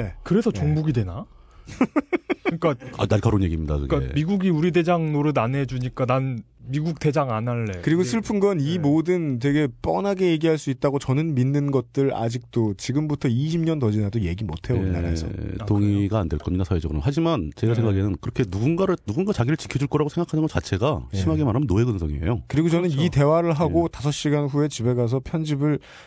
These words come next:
Speaker 1: 아, 자를까 말까 또 한동안 고민하겠죠.
Speaker 3: 그 뭐. <laughs>
Speaker 1: 나는 편안하게 말해놓고. 네.
Speaker 3: 그렇습니다. 이제 그, 근데 이제 그거는 이제 뭐 사상적이고 이제 그런 흐름은
Speaker 2: 네.
Speaker 3: 지-, 길게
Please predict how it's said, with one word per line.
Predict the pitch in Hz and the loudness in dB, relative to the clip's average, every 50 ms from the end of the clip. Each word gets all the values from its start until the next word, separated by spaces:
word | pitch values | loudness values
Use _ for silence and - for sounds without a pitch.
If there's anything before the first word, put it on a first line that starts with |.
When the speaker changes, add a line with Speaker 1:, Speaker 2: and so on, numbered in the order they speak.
| - | -12
Speaker 1:
아, | - - 113 110 - | -4 -2 -2 -2 0
자를까 | - 143 143 151 147 - 143 143 | -2 0 0 0 0 -2 -2 0
말까 | 139 135 131 - 139 | 0 -2 0 -2 -4
또 | - - 147 | -4 -4 -8
한동안 | - - 196 165 160 151 156 156 | -6 -4 -2 0 0 0 0 0
고민하겠죠. | 151 147 151 147 147 147 147 - - - 117 | 0 0 0 0 0 -2 -4 -4 -6 -6 -2
Speaker 3:
그 | 123 143 | 0 0
뭐. | 123 120 123 117 - - - 123 | 0 0 0 -2 0 0 0 0
<laughs> | - - - 117 117 | 0 -2 -6 -4 -2
Speaker 1:
나는 | 113 117 127 127 | 0 0 0 2
편안하게 | - 131 123 127 127 127 127 127 127 135 | 2 2 2 2 2 2 2 2 2 2
말해놓고. | 131 123 120 127 127 123 117 - - - 117 117 - - - - | 2 0 0 0 0 -2 -4 -4 -6 -8 -8 -8 -12 -18 -12 -6
네. | - 90 87 - - - - - - | -4 -2 -2 -4 -6 -10 -16 -12 -4
Speaker 3:
그렇습니다. | 107 110 - - - 98 85 69 67 - - - | -4 -4 -2 0 0 0 2 2 0 -2 -4 -4
이제 | 110 110 123 120 | -2 -2 0 2
그, | - 131 127 127 117 | 2 2 2 2 0
근데 | - 127 139 139 | 0 0 0 0
이제 | 123 120 | 0 0
그거는 | 120 135 120 143 151 151 135 | 0 2 2 4 4 4 2
이제 | 110 113 110 | 4 2 2
뭐 | 101 90 82 | 2 2 0
사상적이고 | - - - 135 135 - 123 120 113 107 110 | 0 0 0 0 0 0 2 0 2 2 2
이제 | 104 92 | 2 0
그런 | - 92 92 92 | 0 2 0 2
흐름은 | 95 117 117 110 104 98 110 113 104 82 71 | 2 2 2 2 2 2 2 2 2 0 0
Speaker 2:
네. | 92 120 113 110 104 101 98 98 95 92 | 0 0 0 0 0 -2 -2 -4 -4 -4
Speaker 3:
지-, | 90 85 67 73 - | -6 -6 -8 -6 -2
길게 | - 104 98 110 | -2 0 2 2